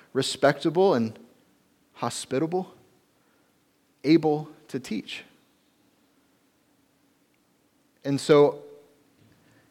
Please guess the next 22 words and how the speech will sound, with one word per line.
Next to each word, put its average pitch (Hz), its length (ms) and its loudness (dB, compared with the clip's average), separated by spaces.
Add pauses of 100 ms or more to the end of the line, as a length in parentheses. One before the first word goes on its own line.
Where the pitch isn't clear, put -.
(400)
I 117 120 -6
guess, 147 580 0 (1040)
to 147 120 -4
ruffle 139 360 0
some 123 180 -8
feathers, 117 520 -10 (1300)
I 120 100 0
would 120 160 4
ask 131 340 2
our 110 80 0
ministry 135 480 -2
leaders, 143 560 -6 (840)
our 98 80 -16
deacons, 139 520 -6
our 101 120 -6
elders, 131 580 -6 (1120)
is 110 140 -8
your 131 100 -2
home 147 300 -2
open 139 260 -2
to 123 100 -4
others? 104 440 -10